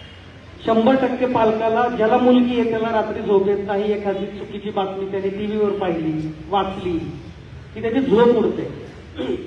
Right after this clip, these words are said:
त्याला कोण कारणीभूत आहे? त्याला कारणीभूत आपण सगळेजण आहोत, स्वतः पालक आहोत. आपली जबाबदारी आपण दुसऱ्यावर ढकलतो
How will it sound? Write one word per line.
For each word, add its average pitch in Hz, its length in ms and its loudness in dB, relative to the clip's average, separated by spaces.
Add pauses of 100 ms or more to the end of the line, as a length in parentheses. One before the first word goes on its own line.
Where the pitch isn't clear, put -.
(500)
त्याला 226 160 2
कोण 277 280 4
कारणीभूत 262 520 2
आहे? 196 140 4 (1160)
त्याला 240 140 -2
कारणीभूत 254 500 0
आपण 254 320 0
सगळेजण 220 360 -2
आहोत, 156 200 -4 (600)
स्वतः 285 220 2
पालक 240 340 2
आहोत. 165 180 -2 (1400)
आपली - 300 0
जबाबदारी 269 840 4
आपण 254 400 4 (520)
दुसऱ्यावर 302 380 6
ढकलतो 214 640 0